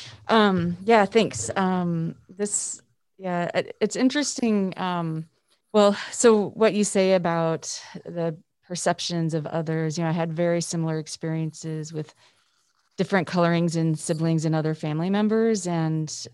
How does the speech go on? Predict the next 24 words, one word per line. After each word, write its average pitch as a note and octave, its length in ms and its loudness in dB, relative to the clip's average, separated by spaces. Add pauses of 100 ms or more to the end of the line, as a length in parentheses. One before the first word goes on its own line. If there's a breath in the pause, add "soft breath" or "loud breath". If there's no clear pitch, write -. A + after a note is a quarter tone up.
um, D#3 500 -4
noticing E3+ 520 0
the D3+ 100 -2
difference D#3+ 400 -4
that D#3+ 100 -4
my D#3 120 -2
brother, D#3 580 -4
my E3 80 -6
brother D#3+ 220 -2
and D#3+ 100 -2
I D#3 80 -2
were D3+ 80 -6
treated D#3 340 -8
differently D3+ 380 -6
from D#3 200 -10
my D3 140 -8
sister. D3+ 460 -10
She's D#3+ 200 -10
lighter D#3 380 -4
than D3+ 160 -6
us. D3+ 400 -10
And, D3+ 260 -4 (760 soft breath)
and, D#3+ 500 0
um, D#3 640 -2